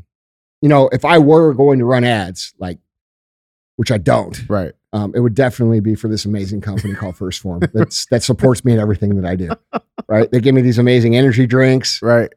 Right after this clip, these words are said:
Speaker 1: The protein powder makes me jacked. The
Speaker 2: That's
Speaker 1: guys
Speaker 2: it.
Speaker 1: that run it are super fucking handsome.
Speaker 2: That's it.
Speaker 1: Uh, you know, so, but we don't run ads.
Speaker 2: That's it, yeah.
Speaker 1: Yeah. So, so we were, I'm wearing the race shirt.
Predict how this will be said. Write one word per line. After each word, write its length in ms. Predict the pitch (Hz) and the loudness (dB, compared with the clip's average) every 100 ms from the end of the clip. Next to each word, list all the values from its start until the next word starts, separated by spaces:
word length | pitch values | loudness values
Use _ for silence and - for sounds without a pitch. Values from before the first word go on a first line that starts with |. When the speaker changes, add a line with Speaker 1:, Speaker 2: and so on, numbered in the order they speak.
| _ | _
Speaker 1:
The 60 | 107 | -4
protein 380 | 135 123 127 110 | -2 0 0 0
powder 280 | 120 120 | 0 0
makes 240 | 113 110 - | 0 -2 -4
me 80 | 98 | -6
jacked. 520 | 95 123 127 123 - | -2 0 0 -2 -4
The 100 | 113 | 0
Speaker 2:
That's 40 | |
Speaker 1:
guys 200 | 139 139 | 4 4
Speaker 2:
it. 60 | 113 | 4
Speaker 1:
that 40 | |
run 180 | 113 131 | 4 2
it 80 | 127 | 2
are 120 | 101 | 0
super 260 | - 127 - | 0 -2 0
fucking 300 | 131 113 101 | -4 -2 -2
handsome. 480 | 131 117 131 127 - | -2 0 0 -2 -4
Speaker 2:
That's 180 | 98 143 | -6 -4
it. 220 | 165 - | -4 -2
Speaker 1:
Uh, 380 | 110 107 101 95 - - | 0 2 0 -4 -10 -4
you 100 | 117 | -2
know, 220 | 92 95 _ _ _ _ - | -2 -6 _ _ _ _ -8
so, 360 | 107 101 98 - _ _ _ _ _ _ _ | -4 -4 -4 -10 _ _ _ _ _ _ _
but 220 | 110 98 | -2 4
we 80 | 131 | 4
don't 100 | 123 | 4
run 160 | 113 107 | 2 -2
ads. 220 | 92 73 | -4 -6
Speaker 2:
That's 140 | 123 123 | -6 -4
it, 200 | 123 - | -4 -6
yeah. 100 | 95 | -8
Speaker 1:
Yeah. 80 | 85 - - _ _ - - | -8 -12 -20 _ _ -18 -8
So, 280 | - 127 127 | 0 2 0
so 140 | - 131 | -2 2
we 120 | 143 | 4
were, 320 | 151 131 131 | 4 0 -2
I'm 120 | 135 | -2
wearing 180 | 151 160 | 2 4
the 80 | 135 | 2
race 240 | 127 156 | 4 4
shirt. 340 | - 113 80 | 2 -4 -8